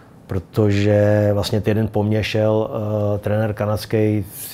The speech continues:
nevím, kdo, jak se jmenoval, už, eh, on pak trénoval ve Švýcarsku, myslím, možná tam ještě je, eh,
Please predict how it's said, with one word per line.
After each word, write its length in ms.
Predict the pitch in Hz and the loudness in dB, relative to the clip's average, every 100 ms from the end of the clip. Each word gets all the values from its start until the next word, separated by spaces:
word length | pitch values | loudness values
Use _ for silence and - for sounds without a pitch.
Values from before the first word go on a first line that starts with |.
| - | -10
nevím, 200 | 104 107 | -6 -4
kdo, 80 | 104 | -4
jak 100 | 98 | -4
se 100 | 107 | -6
jmenoval, 360 | 104 104 107 107 | -6 -4 -2 -2
už, 380 | 98 - - 107 | -4 -8 -6 -6
eh, 120 | 101 | -4
on 140 | 98 | -6
pak 180 | 110 101 | -6 -8
trénoval 300 | 98 101 107 | -6 -4 -4
ve 60 | 95 | -4
Švýcarsku, 580 | 110 - 104 - 104 | -6 -6 -8 -8 -6
myslím, 240 | 98 90 104 | -6 -8 -8
možná 420 | 98 95 98 101 | -6 -6 -4 -6
tam 160 | 98 98 | -6 -8
ještě 200 | 92 101 | -6 -4
je, 240 | 95 101 104 - - - - - - - - - | -4 -4 -8 -20 -20 -20 -20 -20 -20 -20 -20 -14
eh, 60 | - | -4